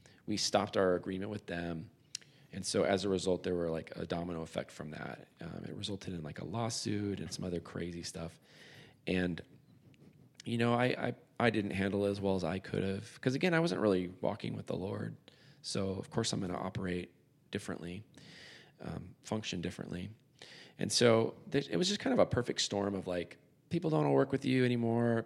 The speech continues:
The corporate company, they're suing us. That didn't go well either. We wanna give you a huge pay cut, <laughs> like, to punish you essentially.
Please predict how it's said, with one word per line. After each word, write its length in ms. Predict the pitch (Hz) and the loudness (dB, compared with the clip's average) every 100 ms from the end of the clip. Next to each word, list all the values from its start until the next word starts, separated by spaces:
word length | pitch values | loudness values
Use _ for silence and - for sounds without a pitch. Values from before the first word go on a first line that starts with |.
| - | -6
The 120 | - - | -16 -16
corporate 280 | - 156 160 | -2 0 2
company, 580 | 139 135 135 135 131 127 | -2 0 0 2 2 2
they're 140 | 117 117 | 2 0
suing 380 | - 139 135 127 | 0 0 2 2
us. 440 | 127 127 127 - - - - | 4 2 0 -6 -12 -20 -4
That 140 | 143 139 | -2 0
didn't 160 | 135 | 0
go 140 | 135 127 | 2 4
well 280 | 123 123 | 6 6
either. 420 | 120 113 113 110 113 - - - - | 6 6 4 4 0 -12 -20 -20 -6
We 100 | 117 | -2
wanna 220 | 127 131 | 0 2
give 160 | 131 120 | 0 2
you 120 | 117 | 2
a 40 | |
huge 320 | 110 120 - - | 2 0 -2 2
pay 180 | 120 | 0
cut, 480 | - 120 110 110 - _ - - - - - _ - | 2 0 2 0 -4 _ -20 -20 -20 -20 -20 _ -2
<laughs> 520 | - 139 123 - - | 2 4 4 2 0
like, 140 | 101 | 2
to 80 | 113 | 2
punish 360 | - 110 113 - | 2 2 2 0
you 100 | 107 | 0
essentially. 640 | 101 104 - 104 101 | 0 -2 0 0 0